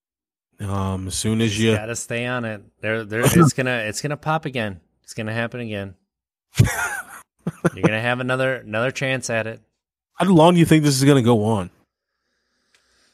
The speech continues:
Speaker 2: <sighs> The problem is, like, covid, covid is the, the main culprit behind it because every, everything that needs a computer chip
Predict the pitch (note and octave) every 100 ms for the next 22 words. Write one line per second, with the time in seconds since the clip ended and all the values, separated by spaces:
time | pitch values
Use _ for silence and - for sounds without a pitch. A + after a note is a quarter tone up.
0 | _ _ _ - - A2+ G2 F2+ F#2 F#2
1 | F2 E2 D#2+ D2 - - _ _ _ _
2 | - B2+ A2 C#3 D3 C#3 B2 A#2+ A2 -
3 | - - _ _ _ _ _ _ _ _
4 | _ _ _ _ _ _ _ _ _ _
5 | _ - - A2+ G2+ - - D3+ E3+ D#3
6 | - - E3 E3+ D#3 B2 B2 A2+ A2 A2
7 | G#2 - _ _ _ _ G#2+ G#2 A2+ A2+
8 | A2 A2 A#2 A2+ G#2+ A2+ A#2 G#2 G#2 G2+
9 | G#2+ - - _ _ G#2+ G#2+ A2 A2 G#2+
10 | G2 _ _ _ _ _ - - C#3+ C#3
11 | C#3 B2 A#2 A#2 A2+ A#2+ A2 A2 - F#2
12 | G#2+ G#2+ A2 C3+ C3 -